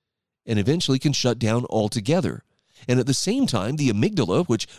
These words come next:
regulates your fear and anxiety response, goes into overdrive. And the longer the confinement lasts, the more pronounced these changes become, even after the inmate's eventual release.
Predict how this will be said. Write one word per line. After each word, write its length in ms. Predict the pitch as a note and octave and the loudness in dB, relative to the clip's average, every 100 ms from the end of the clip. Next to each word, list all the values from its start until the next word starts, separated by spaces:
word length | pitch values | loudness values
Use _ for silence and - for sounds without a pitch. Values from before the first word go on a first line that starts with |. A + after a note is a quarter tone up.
| - | -2
regulates 520 | G#2 D3+ D3 C3+ - | 0 2 2 2 0
your 80 | A#2+ | -2
fear 300 | - B2+ D#3 | 0 0 2
and 80 | |
anxiety 520 | B2 A2 G2+ C#3+ F3+ A2 | 0 0 -2 -2 0 0
response, 460 | G2+ - G2+ B2 | 0 0 -2 -2
goes 260 | - D3 D3+ | 0 0 0
into 220 | D#3+ E3 - | -2 -4 0
overdrive. 800 | F3 A#3+ D#3 F#2+ E2 D#2 C2+ - _ _ _ _ _ _ _ _ _ _ - | 0 2 -2 -2 -6 -6 -16 -20 _ _ _ _ _ _ _ _ _ _ -2
And 120 | B2+ | 0
the 60 | G#2+ | 2
longer 360 | E2 A2+ G3+ | 2 0 2
the 80 | G#3+ | 0
confinement 560 | G#3 G3+ F#3+ F3+ F#3 E3 | 0 0 2 2 2 0
lasts, 320 | B2+ A#2 A#2+ | 0 0 -2
the 100 | - | -2
more 160 | E2+ G2+ | -2 -2
pronounced 420 | G#2 F#2 B2+ - | 0 0 -2 -2
these 160 | D3+ | -4
changes 340 | - C#3 C3 C#3 | -2 -4 -4 -4
become, 420 | C#3+ - F#2 F2+ - - - | -6 -4 -2 -4 -10 -20 -2
even 300 | A#2 B2 C#3 | 0 2 -2
after 480 | - C3 B2 F2+ F#2 - _ | -4 -6 -4 -6 -6 -10 _
the 160 | - G#2+ | -6 -2
inmate's 340 | A2 G2 G#2 | 0 0 -2
eventual 540 | A#2+ A#2 G#2 F#2+ A2+ G2 | -4 -2 -2 0 -2 -2
release. 640 | G#2+ G2+ A2 E2+ - - | -2 -2 -2 -2 -6 -8